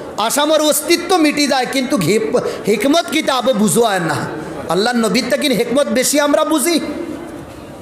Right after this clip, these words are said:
হর করবল্লার বাদে ইসলাম জিন্দা হয়।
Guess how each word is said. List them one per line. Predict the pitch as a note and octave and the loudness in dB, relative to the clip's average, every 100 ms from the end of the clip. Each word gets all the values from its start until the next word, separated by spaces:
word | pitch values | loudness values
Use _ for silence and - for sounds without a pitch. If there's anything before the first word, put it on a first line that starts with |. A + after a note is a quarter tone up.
| - - - A3 G3+ D#3+ C3+ G#2+ - - | -16 -16 -12 -10 -8 -8 -8 -10 -6 0
হর | C#4 | 0
করবল্লার | - C#4+ C#4+ D4+ D#4 D#4 | 2 2 2 2 2 4
বাদে | D4 D4 D#4 | 2 2 2
ইসলাম | - D#4+ D#4 | 2 0 0
জিন্দা | C#4 D4+ D4+ | 2 2 2
হয়। | E4 E4 | 4 2